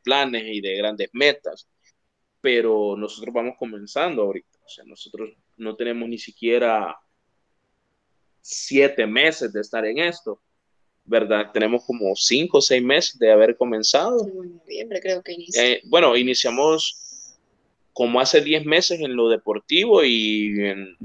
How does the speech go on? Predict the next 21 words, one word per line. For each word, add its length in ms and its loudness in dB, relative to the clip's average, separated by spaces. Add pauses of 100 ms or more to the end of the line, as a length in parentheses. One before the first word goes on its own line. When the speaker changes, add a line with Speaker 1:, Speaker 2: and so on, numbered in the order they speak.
(140)
Speaker 1:
en, 300 -6
en 180 -12
los 140 -6
productos 360 -6
de 80 0
los 220 -4
postres 400 -2
hace 220 -6
como 440 -10 (680)
en 300 -10
noviembre, 640 -4
diciembre 420 -10
del 80 -8
año 60 -10
pasado, 260 -6
tenemos 240 -6
como 200 -6
cinco 340 -8
o 40 -4
seis 240 -8
meses. 360 -8